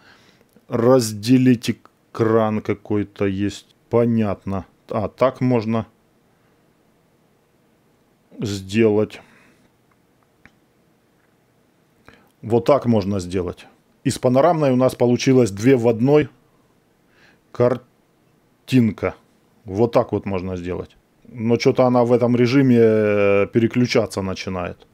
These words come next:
перезагружаться. Что-то, что-то ей, видать, не нравится. Ну, есть такая возможность, я так понял, так можешь ещё просматривать.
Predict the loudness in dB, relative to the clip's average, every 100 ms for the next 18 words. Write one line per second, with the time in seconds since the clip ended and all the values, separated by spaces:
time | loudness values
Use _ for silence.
0 | _ 2 4 4 2 2 2 0 -2 -12
1 | -6 -4 0 -2 -2 -6 0 2 2 2
2 | 2 2 0 0 0 0 2 4 4 4
3 | 2 0 -4 -6 -2 2 4 4 6 2
4 | 2 0 2 2 0 0 0 0 0 -2
5 | 0 0 2 0 0 -2 -2 -4 -4 -6
6 | -6 -4 -4 -4 -4 -6 -10